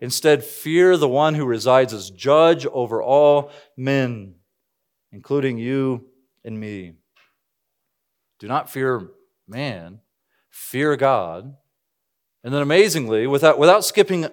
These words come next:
a, a beat, Jesus says in, in verse seven, "Fear not. Fear not." Why? Because God does not forget his own.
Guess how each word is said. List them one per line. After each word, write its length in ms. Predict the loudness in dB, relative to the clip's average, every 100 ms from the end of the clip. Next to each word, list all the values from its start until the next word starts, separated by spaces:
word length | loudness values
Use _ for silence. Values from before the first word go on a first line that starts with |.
| -2
a, 120 | -2 2
a 140 | 0
beat, 760 | 0 -4 -6 -8 -14 -20 -20 _ _ _ _ _ _ _ _ _ _ _ _ _
Jesus 320 | -4 -2 2
says 160 | 2 2
in, 120 | 0 -4
in 140 | 0
verse 180 | 0 4
seven, 300 | 4 4 -4 -14
"Fear 260 | -6 -4 -2
not. 480 | -4 -8 -18 _ _ _ _ _ _ _ _ _ _ _ _ -6
Fear 300 | 4 4 4
not." 560 | -4 -6 -12 -14 _ _ _ _ _ _ _ _ _ _ _ _
Why? 280 | 2 4 4
Because 280 | 4 0 2
God 340 | 2 2 2
does 160 | 0 -2
not 320 | 0 0 -2
forget 480 | -8 -2 0 0 -2
his 480 | -2 0 -2 -8 -12 -20 _
own. 680 | 0 2 2 -2 -6 -12